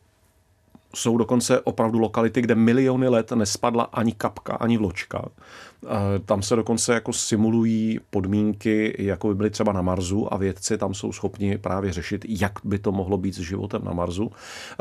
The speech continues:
Eh, tím nechci říct, že by snad, eh, Basecamp nebo okolí, eh, hory Mount Vinson bylo nějaké bezsrážkové místo, to ne. Ale, eh, říkali nám nebo tvrdili nám někteří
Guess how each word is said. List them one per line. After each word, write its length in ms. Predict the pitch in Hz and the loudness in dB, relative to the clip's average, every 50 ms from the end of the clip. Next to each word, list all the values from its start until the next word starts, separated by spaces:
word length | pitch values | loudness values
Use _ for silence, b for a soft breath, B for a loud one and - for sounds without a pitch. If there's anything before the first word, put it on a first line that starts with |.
| 110 104 104 | 0 0 0
Eh, 40 | 98 | 2
tím 160 | 101 117 117 | 4 4 4
nechci 280 | 120 117 - - 151 | 4 4 4 2 2
říct, 160 | 104 110 123 107 | 4 4 2 2
že 120 | 92 110 | 2 2
by 80 | 104 113 | 2 2
snad, 380 | - - - 120 113 - - | 0 2 2 2 2 0 -2
eh, 120 | - 123 107 101 95 95 92 90 90 - - 80 - | -2 0 0 2 2 2 0 0 -2 -6 -10 -10 -10
Basecamp 760 | - - 82 104 104 110 104 - - - 123 110 110 110 104 107 | -8 -4 -2 0 2 2 2 0 2 2 2 2 2 0 0 2
nebo 220 | 104 101 101 98 | 2 2 2 0
okolí, 640 | - - 107 - - 113 107 107 104 104 110 113 - - | 0 -2 -4 0 2 4 4 6 6 6 4 4 2 0
eh, 40 | |
hory 440 | 98 92 92 90 85 92 104 107 107 | -2 -2 -2 -2 0 2 2 2 4
Mount 220 | 101 104 104 101 92 | 4 4 2 2 2
Vinson 380 | 101 104 98 101 107 107 107 | 2 2 2 2 2 2 2
bylo 220 | 98 95 101 98 98 | 2 2 2 2 2
nějaké 340 | 104 98 98 101 - 110 | 2 0 0 0 0 0
bezsrážkové 680 | 98 90 98 - - 110 104 104 104 - - 117 113 117 | 0 0 -2 -2 0 0 0 0 0 0 0 2 2 2
místo, 320 | 110 101 95 - - 117 113 | 2 0 -2 -2 -2 -4 -2
to 160 | - 139 135 | 0 2 2
ne. 180 | 113 87 87 - B B B B B B B B B B | 2 2 0 -2 B B B B B B B B B B
Ale, 500 | - 107 107 110 113 110 110 107 107 110 - | 0 2 2 4 4 6 6 6 6 4 2
eh, 380 | - 113 104 101 95 92 90 90 | 0 0 0 0 0 0 0 0
říkali 440 | 80 98 110 104 - 139 127 127 120 | -2 -2 -2 0 2 4 4 4 4
nám 240 | 120 120 117 120 | 4 4 2 2
nebo 160 | 127 123 117 113 | 0 -2 -4 -6
tvrdili 500 | - 95 90 98 101 95 120 120 123 120 | -6 -4 -2 -2 2 2 4 4 4 4
nám 300 | 120 117 117 117 123 - | 4 2 2 0 0 -2
někteří 640 | - 107 104 104 - 123 113 101 117 120 120 120 120 | -2 -2 -4 -2 -2 -2 -2 0 2 2 2 2 0